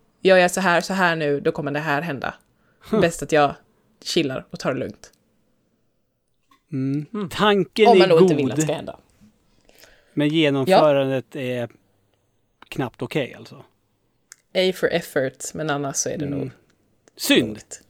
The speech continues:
Speaker 2: Hoppas att det kommer mer
Speaker 1: Väldigt
Speaker 2: patchar
Speaker 1: synd.
Speaker 2: då, så att det fixar sig. Eh,
Speaker 1: Ja.
Speaker 2: jag vet inte hur länge det har varit, hur länge det har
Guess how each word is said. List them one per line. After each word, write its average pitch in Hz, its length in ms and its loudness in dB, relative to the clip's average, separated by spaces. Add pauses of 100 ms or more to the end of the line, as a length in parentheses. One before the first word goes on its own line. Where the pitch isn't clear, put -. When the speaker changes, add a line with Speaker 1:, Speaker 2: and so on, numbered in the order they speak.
(120)
Speaker 2:
Hoppas 190 360 -2
att 185 100 -6
det 170 80 -2
kommer 185 200 2
mer 170 60 6
Speaker 1:
Väldigt 233 260 6
Speaker 2:
patchar 165 140 2
Speaker 1:
synd. 156 200 0
Speaker 2:
då, 117 100 -12
så 135 100 -8
att 131 100 -8
det 135 380 -4 (400)
fixar - 540 -4
sig. - 340 -12 (680)
Eh, 120 440 -10
Speaker 1:
Ja. 190 200 2
Speaker 2:
jag 147 60 4
vet 202 160 2
inte 226 160 0
hur 190 40 4
länge 175 240 4
det 156 80 2
har 151 120 -2
varit, 143 560 -2 (960)
hur 160 160 -6
länge 156 280 -4
det 143 80 -2
har 143 360 -4